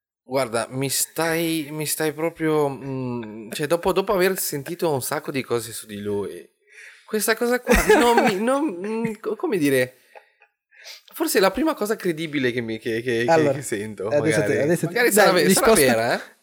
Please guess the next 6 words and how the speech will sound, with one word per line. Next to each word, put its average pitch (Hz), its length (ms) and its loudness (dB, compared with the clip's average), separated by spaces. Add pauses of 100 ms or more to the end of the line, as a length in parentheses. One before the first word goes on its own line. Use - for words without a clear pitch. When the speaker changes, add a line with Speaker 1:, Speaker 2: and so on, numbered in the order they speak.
(120)
Speaker 2:
Risposta? 208 580 2 (260)
Speaker 1:
Secondo 190 340 -4
me 330 100 -2
sì. 101 320 -6 (220)
Speaker 2:
Ok, 147 220 -4 (100)
allora. 123 340 2